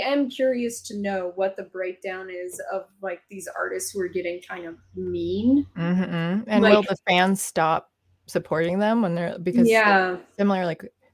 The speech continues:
Speaker 2: you don't wanna be yelled at for being racist. That happened at Second City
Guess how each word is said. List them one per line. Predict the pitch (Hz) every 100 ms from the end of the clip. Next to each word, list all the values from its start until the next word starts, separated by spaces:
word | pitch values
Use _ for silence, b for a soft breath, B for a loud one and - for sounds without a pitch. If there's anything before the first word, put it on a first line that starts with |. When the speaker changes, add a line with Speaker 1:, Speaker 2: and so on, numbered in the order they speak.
| -
Speaker 2:
you | 196
don't | 208
wanna | 202
be | 202
yelled | 180 175 180
at | 180 -
for |
being | 175 170
racist. | 156 170 175 170 -
That | 170
happened | 147 147 160
at | -
Second | - 180 185
City | - 233 185 185